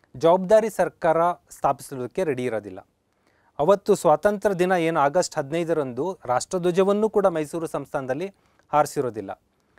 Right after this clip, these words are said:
ಆದ್ರೆ ಒಂದ್ ಸಮಸ್ಯೆ ಅಂದ್ರೆ ಇಲ್ಲಿ instrument of accession ಏನ್ ರಾಜ್ಯಗಳೆಲ್ಲ ಭಾರತ ಒಕ್ಕೂಟಕ್ಕೆ ಸೇರ್ಪಡೋಕೆ ಸಹಿ ಹಾಕ್ಲಾಗ್ತಾ ಇತ್ತು, ಅದಕ್ಕೆ ಇವ್ರು ಒಪ್ಕೊಂಡಿದ್ದಾರೆ.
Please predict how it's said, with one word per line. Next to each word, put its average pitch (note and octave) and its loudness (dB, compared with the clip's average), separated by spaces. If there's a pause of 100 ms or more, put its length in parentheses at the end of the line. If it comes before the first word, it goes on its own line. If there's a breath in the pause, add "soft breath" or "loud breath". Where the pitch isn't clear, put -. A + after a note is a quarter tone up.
(180)
ಆದ್ರೆ A#3 4
ಒಂದ್ G3 2
ಸಮಸ್ಯೆ G#3 -2
ಅಂದ್ರೆ F#3 -4
ಇಲ್ಲಿ D3 -4
instrument G#3 -4
of G#3 2
accession D3+ -2 (460)
ಏನ್ D#3+ 0
ರಾಜ್ಯಗಳೆಲ್ಲ E3+ 2 (480 soft breath)
ಭಾರತ D3+ 2
ಒಕ್ಕೂಟಕ್ಕೆ E3 -2
ಸೇರ್ಪಡೋಕೆ D3+ 0
ಸಹಿ D3+ -2
ಹಾಕ್ಲಾಗ್ತಾ D3 0
ಇತ್ತು, G#2+ -4
ಅದಕ್ಕೆ G#3+ -4
ಇವ್ರು F3+ 2
ಒಪ್ಕೊಂಡಿದ್ದಾರೆ. D#3+ 0